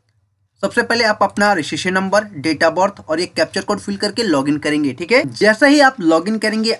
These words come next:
आपको कुछ इस तरह का इंटरफेस दिखाई देगा। इसके बाद आप यहाँ पे चेक कर सकते हैं सिटी इन्फॉर्मेशन स्लिप, जिस पर मैंने already वीडियो बना दिया है, ठीक है। आप यहाँ से चेक कर सकते हैं, सेकंड कॉलम आ चुका है, ई कॉल लेटर, इस पे हम क्लिक करेंगे।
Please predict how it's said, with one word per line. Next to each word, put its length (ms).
आपको 260
कुछ 180
इस 140
तरह 120
का 120
इंटरफेस 360
दिखाई 380
देगा। 320
इसके 240
बाद 220
आप 240
यहाँ 100
पे 80
चेक 260
कर 80
सकते 260
हैं 160
सिटी 380
इन्फॉर्मेशन 640
स्लिप, 240
जिस 160
पर 160
मैंने 280
already 480
वीडियो 300
बना 280
दिया 220
है, 180
ठीक 120
है। 180
आप 180
यहाँ 120
से 120
चेक 220
कर 80
सकते 300
हैं, 240
सेकंड 420
कॉलम 240
आ 120
चुका 260
है, 160
ई 100
कॉल 200
लेटर, 380
इस 100
पे 140
हम 200
क्लिक 340
करेंगे। 380